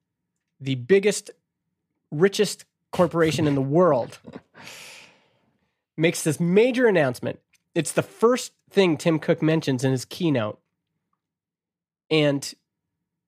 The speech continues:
everything's broken. The back end is open. The back end is broken. The, the admin in-, interface is broken. Podcast delivery is broken, like delivering episodes to the directory. Uh,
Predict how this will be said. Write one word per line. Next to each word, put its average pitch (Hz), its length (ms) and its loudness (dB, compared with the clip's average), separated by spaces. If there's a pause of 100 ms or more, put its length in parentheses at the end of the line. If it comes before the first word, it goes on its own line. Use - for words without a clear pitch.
(460)
everything's 180 440 0
broken. 131 380 -6 (440)
The 139 100 -4
back 156 300 2
end 208 160 2
is 196 80 2
open. 208 260 -2 (540)
The 143 140 -2
back 170 300 2
end 208 140 2
is 196 80 -2
broken. 214 460 0 (460)
The, 139 240 0 (400)
the 139 200 -2
admin 180 240 4
in-, 214 360 0
interface 190 400 0
is 185 60 -2
broken. 190 480 0 (640)
Podcast 180 440 0
delivery 180 720 0 (300)
is 185 360 0 (340)
broken, 196 300 2
like 123 260 -2 (180)
delivering 165 360 0
episodes 180 460 0
to 156 120 -4
the 143 80 -4
directory. 175 480 0 (640)
Uh, 135 360 0